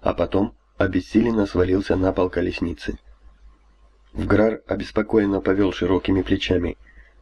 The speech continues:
Не перестарался ли он, столь рьяно демонстрируя свое искусство колесничего? Хранитель выглядел не очень крепким.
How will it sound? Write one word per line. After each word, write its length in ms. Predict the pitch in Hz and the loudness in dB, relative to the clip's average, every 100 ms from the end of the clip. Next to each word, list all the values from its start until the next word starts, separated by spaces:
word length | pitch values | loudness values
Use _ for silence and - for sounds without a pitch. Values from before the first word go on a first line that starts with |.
| _ - - | _ -8 4
Не 220 | 101 95 | 4 6
перестарался 720 | 98 95 - 92 104 113 117 | 4 2 2 0 2 0 -2
ли 120 | 113 | 0
он, 220 | 101 87 | 0 -2
столь 300 | - 101 92 - - | 0 0 0 -2 -2
рьяно 380 | 104 110 92 90 | 2 2 2 0
демонстрируя 680 | 95 101 98 - 113 90 87 | 2 2 2 2 2 4 0
свое 300 | - 92 90 | 2 2 2
искусство 420 | - 85 - 87 | 0 -4 -2 -2
колесничего? 760 | - 98 90 95 92 - - - _ _ _ _ _ _ - | 0 0 2 0 0 0 -2 -6 _ _ _ _ _ _ -8
Хранитель 560 | - 92 101 110 101 95 | 0 2 4 4 2 2
выглядел 520 | 92 90 85 80 80 | 0 0 0 -2 2
не 160 | 120 123 | 4 4
очень 320 | 101 - 87 | 2 -2 -2
крепким. 480 | - - - - | -2 -2 -4 -6